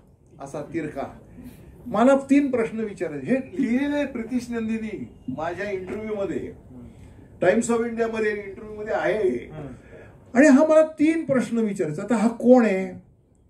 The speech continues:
Speaker 1: हा झोपडपट्टीतला नाहीये, हा सुशिक्षित सर्जन आहे,
Speaker 2: हम्म.
Speaker 1: कुठेतरी परदेशात जाऊन आलेला आहे. तो मला विचारायचा, "हे तू का करतोस? <laughs> हे कोण घेतं आणि कितीच आहे आणि हे काय आहे?"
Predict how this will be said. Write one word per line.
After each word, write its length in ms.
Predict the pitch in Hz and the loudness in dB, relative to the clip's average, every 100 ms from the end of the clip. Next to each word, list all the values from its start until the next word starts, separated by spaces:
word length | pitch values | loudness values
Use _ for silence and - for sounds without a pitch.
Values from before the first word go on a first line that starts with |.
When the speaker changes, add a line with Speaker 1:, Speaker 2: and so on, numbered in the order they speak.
| _ _ _ | _ _ _
Speaker 1:
हा 60 | 190 | -2
झोपडपट्टीतला 800 | 175 151 202 202 202 - 202 196 | 6 6 6 4 0 -2 -4 -4
नाहीये, 460 | 185 190 180 160 165 - _ _ _ - - - - - | 0 0 -2 -4 -8 -14 _ _ _ -20 -20 -20 -10 -2
हा 100 | 180 | -2
सुशिक्षित 640 | - 143 - - - 190 - - | -2 -8 -8 -10 -8 -10 -8 -4
सर्जन 340 | 139 131 180 | -4 0 0
आहे, 140 | 156 | 0
Speaker 2:
हम्म. 380 | 143 - 135 131 113 - - | -8 -12 -20 -20 -20 -20 -14
Speaker 1:
कुठेतरी 320 | 139 143 160 165 | -10 -6 -6 -4
परदेशात 500 | - 139 160 165 180 | -4 -4 -4 -4 -4
जाऊन 240 | 165 160 | -4 -2
आलेला 320 | 147 131 120 | 0 0 0
आहे. 200 | 113 110 110 - - - - - - - | 0 -4 -8 -18 -20 -20 -20 -20 -18 0
तो 80 | 247 | 2
मला 180 | 240 233 | 4 4
विचारायचा, 340 | 233 233 254 | 4 4 8
"हे 80 | 247 | 8
तू 160 | 262 | 6
का 280 | 277 - 269 | 0 -6 -8
करतोस? 540 | 294 240 - 120 110 - | -4 -4 -4 -6 -8 -4
<laughs> 1800 | - - 359 277 - 294 - - - - - - - - - - - | -4 -4 -6 -8 -8 -12 -12 -20 -20 -18 -18 -20 -20 -20 -20 -20 4
हे 100 | - | 8
कोण 560 | 254 - - 247 302 302 | 8 6 2 6 6 8
घेतं 540 | 247 247 226 190 151 - _ _ | 10 10 6 2 0 -10 _ _
आणि 160 | 190 226 | -6 -6
कितीच 540 | - 208 - 240 - | -8 -16 -12 -10 -6
आहे 280 | 135 - - - _ _ - - - - - 165 - - | -6 -8 -14 -18 _ _ -20 -20 -20 -20 -18 -18 -18 0
आणि 140 | - 226 | 8 10
हे 100 | 247 | 10
काय 360 | - 233 247 | 4 -4 0
आहे?" 200 | 214 117 | 2 0